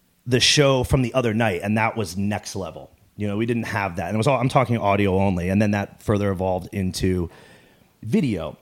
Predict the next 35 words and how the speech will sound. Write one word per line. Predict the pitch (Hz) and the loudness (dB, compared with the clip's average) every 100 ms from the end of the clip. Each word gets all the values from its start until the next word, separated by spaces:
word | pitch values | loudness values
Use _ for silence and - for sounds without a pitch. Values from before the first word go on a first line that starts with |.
| - | -20
So | - - 143 135 | -2 2 2 2
talking | 185 180 180 | 2 2 4
about | 147 139 139 | 0 -2 -6
seeing | - 160 | 0 2
the | 135 | 2
evolution, | 131 120 139 151 190 190 | 2 4 4 4 2 2
I | 139 | 0
saw | - 135 | 0 0
the | 123 | 0
whole | 123 | -4
thing. | - 156 123 | 0 0 2
The | 123 | 0
other | 208 330 | 2 2
thing | 269 | 0
that | 160 | -2
was | 147 | -2
interesting | 147 139 143 | -4 -4 -6
to | |
see, | 120 127 | -4 -6
too, | - 214 147 | -2 0 0
was | 117 113 - - - - - | 0 -2 -8 -20 -20 -10 0
being | 147 131 | 0 0
a | |
f-, | - 127 117 | -6 -6 -4
a | |
jam | - 117 139 147 | -2 0 0 0
band | 123 117 | -2 0
fan | 127 117 110 104 _ _ | 0 0 0 -4 _ _
in | 139 143 | -2 0
the | 127 104 _ _ _ - | -2 -6 _ _ _ -14
very | 95 160 208 127 | -2 2 2 0
early | 120 117 107 | -2 -2 -2
nineties | 104 127 151 98 95 95 | -4 -2 -2 -4 -8 -8
is | 127 101 | -8 -6
watching | 107 123 135 147 135 123 | -4 -4 -4 -6 -6 -8